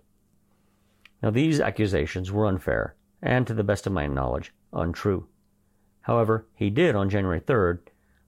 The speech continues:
um, accept a payment from the Filipino government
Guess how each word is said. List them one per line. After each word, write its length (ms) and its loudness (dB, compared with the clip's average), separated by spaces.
um, 240 -4
accept 360 -4
a 60 -2
payment 420 0
from 180 -2
the 80 0
Filipino 480 -2
government 420 -2